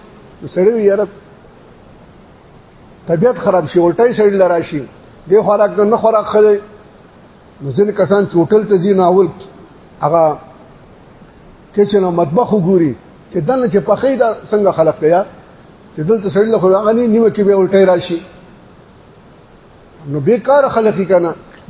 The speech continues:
ګندا، قړیتان، پلیتان. دلته الله وایي، نه، نه، داسې نه دي، ملغلرې خورې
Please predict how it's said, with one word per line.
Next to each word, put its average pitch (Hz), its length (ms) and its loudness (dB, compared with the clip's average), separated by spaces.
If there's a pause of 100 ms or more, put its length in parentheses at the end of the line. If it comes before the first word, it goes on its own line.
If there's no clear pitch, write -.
(100)
ګندا، 180 400 2 (160)
قړیتان، 170 560 0 (420)
پلیتان. 170 500 0 (2250)
دلته 254 300 0
الله 208 260 2
وایي، 233 200 -2
نه، 170 200 0
نه، 190 180 2
داسې 175 280 0
نه 208 160 2
دي، 175 260 2
ملغلرې 160 960 0
خورې 202 220 4